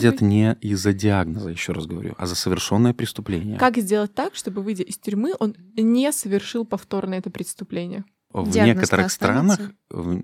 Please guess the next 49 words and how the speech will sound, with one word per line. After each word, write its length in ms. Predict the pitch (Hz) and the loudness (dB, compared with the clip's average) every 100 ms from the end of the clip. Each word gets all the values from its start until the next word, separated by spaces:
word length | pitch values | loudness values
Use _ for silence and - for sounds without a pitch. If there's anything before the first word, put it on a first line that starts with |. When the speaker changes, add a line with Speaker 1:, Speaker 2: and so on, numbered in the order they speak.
| _ | _
Speaker 1:
ну, 240 | - 85 80 | -6 -4 -4
так 140 | 98 | -6
диагноз 360 | 92 98 113 110 | -2 0 0 -2
ставится, 380 | - 107 101 101 | -2 -2 -2 -4
если 220 | - 95 | -4 -2
имеются 340 | 92 104 170 | 2 2 2
Speaker 2:
Нет, 120 | 262 | 2
Speaker 1:
на 80 | 104 | 2
Speaker 2:
все, 140 | 104 113 | 4 4
Speaker 1:
то 180 | 107 | 4
Speaker 2:
все 140 | 98 320 | 2 2
Speaker 1:
пок-, 40 | 104 | 2
э, 20 | |
Speaker 2:
правильно. 400 | 302 101 92 90 | 4 4 2 2
Speaker 1:
диагностические 480 | 101 104 110 - 277 | 2 4 2 2 2
Speaker 2:
Ты 80 | 285 | 2
же 60 | 269 | 4
можешь 260 | 277 - | 6 6
быть 260 | 208 269 - | 4 0 -2
Speaker 1:
признаки. 20 | 254 233 220 | -2 2 2
Speaker 2:
педофилом, 380 | 180 190 208 302 | 2 2 2 0
но 120 | - 226 | -4 -4
при 160 | - | 0
этом 320 | 226 262 208 202 | -2 -2 -2 -2
не 100 | 233 | -2
насиловать 580 | 269 - 233 226 214 - | -4 -4 -6 -4 -6 -6
ребенка. 400 | 185 165 156 175 | -6 -4 0 0
Speaker 1:
Да, 80 | - | 2
Speaker 3:
Да. 280 | 185 180 | 0 0
Speaker 1:
да. 300 | 185 82 80 - | 0 0 -2 -6
Speaker 2:
Вот, 260 | 214 202 196 | -2 -2 -2
а 40 | |
ты 100 | 233 | -4
можешь 260 | 320 359 - | -4 -4 -6
его 160 | 247 | -6
изнасиловать. 760 | 294 311 381 - 165 - - - - | -4 -4 -6 -6 -6 -8 -12 -14 -14
Speaker 3:
Да. 200 | 208 196 | -6 -2
Speaker 2:
И 60 | |
потом 300 | 185 226 254 - | 0 0 -2 -4
ты 140 | - 277 | -2 -2
отсидишь, 500 | - 226 190 302 339 | -2 -2 0 4 4
Speaker 3:
Отсидеть. 260 | 180 214 | 2 0
Speaker 2:
и 40 | 233 | 2
больше 340 | 185 262 - | 2 2 0
никогда 400 | 262 240 202 208 | -2 -2 -4 -2
не 80 | 233 | -2
будешь 300 | 214 208 220 | -4 -6 -8
так 180 | 220 196 | -6 -6
делать. 300 | 180 165 | -6 -6